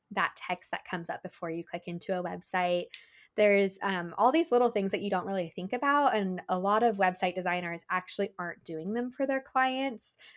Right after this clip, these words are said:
So it's important that you understand, like, what's being done. And if it's not included in the package, that's totally okay because it's not always a website design, like, service that's required,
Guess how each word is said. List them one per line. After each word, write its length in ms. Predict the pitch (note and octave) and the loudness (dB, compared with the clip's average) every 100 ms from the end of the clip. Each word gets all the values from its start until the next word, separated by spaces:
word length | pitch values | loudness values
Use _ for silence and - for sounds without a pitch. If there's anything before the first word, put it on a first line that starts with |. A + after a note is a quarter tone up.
| _ | _
So 400 | - - A3 G3+ | -14 2 4 6
it's 200 | F#3+ F#3 | 4 2
important 440 | G3+ F#3+ F#3 F#3 F#3 | -2 0 -2 -2 -6
that 100 | F3 | -4
you 120 | F#3 | -4
understand, 560 | F3 F3 F3 F#3 F3 D#3+ | -4 -4 -6 -8 -8 -8
like, 100 | D#3+ | 2
what's 240 | A#3 A#3 | 2 2
being 300 | - A3 A3 | -2 0 2
done. 460 | G#3+ G3+ G3 F#3+ F#3+ | 2 4 4 2 -2
And 320 | F3+ F3+ F3 | -4 -4 -4
if 100 | E3 | -6
it's 160 | - - | -10 -4
not 280 | G#3 G3+ | -2 -2
included 340 | G3 F#3+ G#3 F#3+ | -4 -2 0 0
in 80 | F#3+ | -2
the 100 | F#3+ | -2
package, 640 | - F3 - F3 F3 - _ _ _ | -2 -2 0 0 -2 -6 _ _ _
that's 140 | F#3+ - | -10 -2
totally 300 | C4+ C#4 C4+ | 2 4 4
okay 320 | A#3 A3 F#3+ | 2 4 4
because 240 | G3 G3+ F#3 | 2 -2 -6
it's 160 | - | -4
not 240 | G#3 G3 - _ _ _ _ | 0 0 -2 _ _ _ _
always 380 | - G#3 G#3 G3+ | 6 8 8 4
a 60 | G3 | 4
website 360 | F3+ F3 F3 | 4 2 -4
design, 580 | E3+ F3 E3 D#3+ D#3+ E3 - _ _ _ _ | -4 -4 -2 -2 -6 -10 -16 _ _ _ _
like, 300 | F#3 - - | -4 -4 -10
service 500 | - - D4 G#3 F3 | -4 4 6 6 2
that's 180 | E3+ - | 0 -2
required, 800 | D#3+ - - D4 C4+ G3+ F#3 F3+ | -8 -8 0 4 4 4 2 0